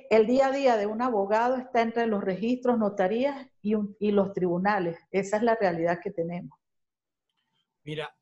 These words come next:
Speaker 2: pasa también que muchas personas, y más aún los más jóvenes, que ven el dinamismo en los cuales tú te inscribes en una página web,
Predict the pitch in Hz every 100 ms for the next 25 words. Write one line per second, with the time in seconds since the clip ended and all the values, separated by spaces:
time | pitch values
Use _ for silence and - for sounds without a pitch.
0 | _ _ _ _ 175 175 254 240 180 180
1 | 185 139 131 120 _ - 117 135 160 165
2 | 175 - 147 143 143 - _ 139 120 110
3 | 156 160 160 156 131 156 165 - 170 123
4 | 110 - _ _ _ _ _ _ - 151
5 | 147 202 214 285 202 170 147 156 190 180
6 | 240 185 151 175 190 220 - 190 185 202
7 | - _ - 170 156 160 160 151 156 151
8 | 143 135 139 127 165 190 180